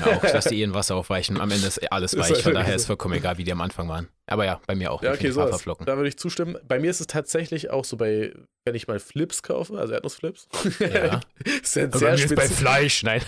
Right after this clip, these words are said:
Speaker 2: <laughs> Oh, nee, bei, also
Speaker 1: Nein, alles gut.
Speaker 2: früher habe ich eigentlich immer nur Ja, Ja
Speaker 1: Du hast dein
Speaker 2: und
Speaker 1: Mikro nicht richtig festgestellt, das
Speaker 2: ja,
Speaker 1: ist es, ne?
Speaker 2: fuck my life, ja, das ist hier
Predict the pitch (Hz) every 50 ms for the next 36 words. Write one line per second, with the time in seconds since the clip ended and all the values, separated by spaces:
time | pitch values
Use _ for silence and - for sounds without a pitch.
0 | - 147 - 269 302 247 247 - - 160 156 160 160 160 165 175 185 185 160 160
1 | 151 143 160 151 147 170 - - - - _ _ _ - 78 78 85 73 80 87
2 | - - 82 - - - _ _ _ - - 160 190 185 170 160 156 135 - 131
3 | 139 143 131 - - - 180 190 180 156 139 135 135 156 196 214 208 175 156 156
4 | 170 202 - - - _ _ _ _ _ _ _ _ _ _ _ _ _ _ _
5 | - - - - - _ _ _ _ _ _ _ _ _ _ _ _ 120 120 123
6 | 135 151 165 165 151 131 147 139 143 143 135 95 87 85 - - - - - -
7 | - 90 - - - - - 90 85 120 120 113 113 110 117 120 120 117 - 104
8 | 127 135 127 - 143 131 120 123 123 123 123 - 120 117 123 120 117 - 143 135
9 | - - 135 131 131 127 123 123 123 123